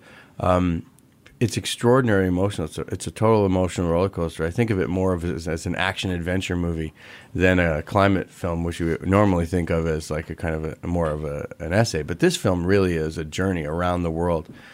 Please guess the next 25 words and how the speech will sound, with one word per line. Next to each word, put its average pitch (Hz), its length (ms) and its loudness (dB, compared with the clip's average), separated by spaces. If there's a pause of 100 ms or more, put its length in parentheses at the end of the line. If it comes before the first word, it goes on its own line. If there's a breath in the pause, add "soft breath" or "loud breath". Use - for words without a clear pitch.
(160 loud breath)
um, 87 180 2
into 87 200 0
some 82 180 -2
very 92 240 4
perilous 87 460 -2
circumstances 85 760 -4
with 82 160 -8
people 87 400 -2 (360 loud breath)
who 104 160 4
end 101 140 6
up 101 160 4
coming 98 280 2
out 87 140 -2
the 92 80 0
other 87 120 -2
side 87 280 0
over 82 280 0
and 85 80 2
over 80 220 0
and 80 80 0
over 78 180 0
again 78 400 0 (120)
to - 120 0
be 78 460 -2 (320)
leaders 87 520 0